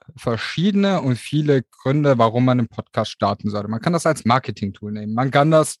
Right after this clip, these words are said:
nehmen, um seinem Hobby mehr Kraft zu verleihen, aber es gibt auch ganz, ganz viele Gründe, warum man keinen Podcast starten sollte und warum man sich auch da verlieren kann drin.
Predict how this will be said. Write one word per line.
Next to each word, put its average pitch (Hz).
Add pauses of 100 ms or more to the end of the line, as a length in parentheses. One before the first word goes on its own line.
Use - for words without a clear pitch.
nehmen, 117
um 127
seinem 151 (180)
Hobby 147 (420)
mehr 127
Kraft -
zu 139
verleihen, 107
aber 131
es 139
gibt -
auch 123
ganz, 139
ganz 139
viele 135
Gründe, 131 (680)
warum 123
man 139
keinen 123
Podcast -
starten 117
sollte 117
und 113
warum 110
man 120
sich - (100)
auch 120 (120)
da 113
verlieren 123
kann 131
drin. 135